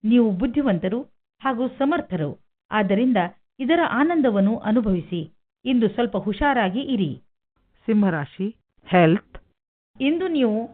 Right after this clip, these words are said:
Speaker 1: ನಿಮ್ಮ ಇಚ್ಛೆಗಳ ಮೇಲೆ ಹಿಡಿತುಬಿಟ್ಟುಕೊಳ್ಳಿ. ನೀವು ಸಣ್ಣ ವಿಷಯಗಳಿಗೆ ತಲೆ ಕೆಡಿಸಿಕೊಂಡು ನಿಮ್ಮ ಮೇಲೆ ಒತ್ತಡ ಬೀಳುವಂತೆ ಮಾಡಿಕೊಳ್ಳಬೇಡಿ. ಇದರಿಂದ ಶಕ್ತಿಯು ಕಡಿಮೆಯಾಗುವುದು. ನಿಮಗೆ ಹೊಸ ಕೆಲಸ ಬರಬಹುದು, ಅದನ್ನು ನೀವು ಸಂಭಾಳಿಸಬೇಕಾಗುತ್ತದೆ.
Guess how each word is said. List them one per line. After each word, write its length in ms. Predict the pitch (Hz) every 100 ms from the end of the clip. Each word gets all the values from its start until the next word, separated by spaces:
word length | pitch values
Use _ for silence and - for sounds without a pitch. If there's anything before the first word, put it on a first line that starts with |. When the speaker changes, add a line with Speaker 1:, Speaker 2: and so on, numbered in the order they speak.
| -
Speaker 1:
ನಿಮ್ಮ 220 | 247 247
ಇಚ್ಛೆಗಳ 440 | 233 277 - 320 277
ಮೇಲೆ 300 | 226 254 185
ಹಿಡಿತುಬಿಟ್ಟುಕೊಳ್ಳಿ. 880 | 233 240 240 240 220 233 175 123 - - - - -
ನೀವು 380 | 233 220 214 220
ಸಣ್ಣ 280 | - 277 349
ವಿಷಯಗಳಿಗೆ 640 | 262 - 240 208 214 208
ತಲೆ 220 | 202 208
ಕೆಡಿಸಿಕೊಂಡು 680 | 240 202 175 - 196 196 202 - - -
ನಿಮ್ಮ 200 | 233 311
ಮೇಲೆ 260 | 294 247 240
ಒತ್ತಡ 340 | 190 190 262 254
ಬೀಳುವಂತೆ 600 | 202 220 196 170 180 220
ಮಾಡಿಕೊಳ್ಳಬೇಡಿ. 880 | 220 233 208 196 170 156 143 - - - - - -
ಇದರಿಂದ 340 | 208 196 196 185 -
ಶಕ್ತಿಯು 480 | 233 - 233 240 269 - -
ಕಡಿಮೆಯಾಗುವುದು. 840 | 214 294 320 269 175 156 156 196 262 - - - 214
ನಿಮಗೆ 320 | 277 277 196
ಹೊಸ 260 | 190 262 330
ಕೆಲಸ 280 | 330 262 240
ಬರಬಹುದು, 540 | 190 220 214 160 156 160 - - -
ಅದನ್ನು 340 | 214 214 240
ನೀವು 380 | 208 233 269 208
ಸಂಭಾಳಿಸಬೇಕಾಗುತ್ತದೆ. 1400 | 208 - - 269 294 330 - 233 196 190 165 147 147 123